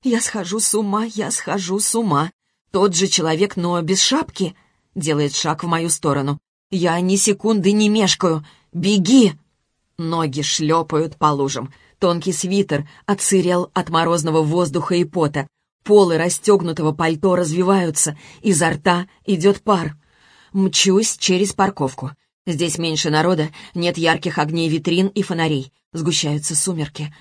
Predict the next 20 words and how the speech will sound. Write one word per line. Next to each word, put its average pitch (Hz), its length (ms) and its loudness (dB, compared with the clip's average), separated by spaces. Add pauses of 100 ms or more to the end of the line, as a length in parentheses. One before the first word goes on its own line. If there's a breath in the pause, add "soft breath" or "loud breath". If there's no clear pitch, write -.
(140 soft breath)
небо 170 340 -2
темнеет, 160 580 -8 (260)
кровь 170 300 -4
стучит 156 400 -6
в 160 60 -8
ушах. 151 360 -6 (280)
Но 190 100 -6
я 170 180 -4
не 185 140 0
смею 175 340 -4
притормозить, 170 760 -4 (200 loud breath)
не 185 120 0
рискую 180 360 0
оглянуться. 180 560 -2 (300)
Бросаюсь 175 500 0
к 151 60 -4
дороге 170 480 0 (360)
и 208 160 2
замечаю 185 600 0
такси. 170 480 -4